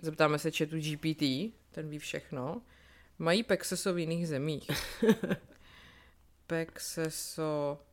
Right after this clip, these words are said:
Speaker 1: v jiných zemích. Hele, mimochodem, já mám nový iPhone a mám takový problém, jak si v albu vyfiltruju oblíbený fotky. Já jsem prostě stará bába a neumím to.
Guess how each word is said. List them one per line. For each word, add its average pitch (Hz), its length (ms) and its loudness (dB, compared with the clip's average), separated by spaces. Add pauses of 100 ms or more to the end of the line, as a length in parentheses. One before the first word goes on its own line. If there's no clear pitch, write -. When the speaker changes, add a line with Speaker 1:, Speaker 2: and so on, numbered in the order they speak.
Speaker 1:
v 156 120 -12
jiných 151 480 -6
zemích. 151 400 -6 (640)
Hele, 196 240 8
mimochodem, 233 440 6
já 220 80 4
mám 208 160 4
nový 214 240 2 (140)
iPhone 196 480 -2
a - 60 -6
mám 170 140 -2
takový 170 240 0
problém, 254 340 2
jak 165 160 0
si 269 340 0
v 220 480 6
albu 196 320 4
vyfiltruju 185 720 4
oblíbený 165 540 2
fotky. - 500 -4 (840)
Já 170 100 -2
jsem 170 140 -2
prostě 170 240 -2
stará 175 300 4
bába 170 360 8
a 165 100 4
neumím 175 400 4
to. 143 200 0